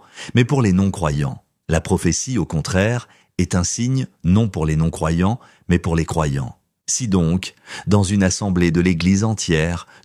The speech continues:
tous parlent en langue, et qu'ils surviennent des hommes du peuple ou des non-croyants, ne diront-ils pas que vous êtes fous ? Mais si tous prophétisent,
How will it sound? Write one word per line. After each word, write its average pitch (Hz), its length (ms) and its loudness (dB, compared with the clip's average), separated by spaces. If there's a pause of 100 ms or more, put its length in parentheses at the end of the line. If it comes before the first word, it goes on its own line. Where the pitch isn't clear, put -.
tous - 260 2
parlent 73 460 -2
en 78 100 2
langue, 73 400 0 (320)
et 95 80 2
qu'ils 87 200 0
surviennent 82 520 0
des 87 300 2
hommes 117 200 2
du 85 140 0
peuple 92 540 2
ou 87 80 2
des 78 140 2
non-croyants, 87 680 0 (320)
ne 110 100 6
diront-ils 127 560 2
pas 117 240 0
que - 140 -2
vous 82 200 0
êtes 78 140 -2
fous ? 80 300 -2 (360)
Mais 87 120 4
si 101 200 -6
tous 160 240 0
prophétisent, 78 800 -2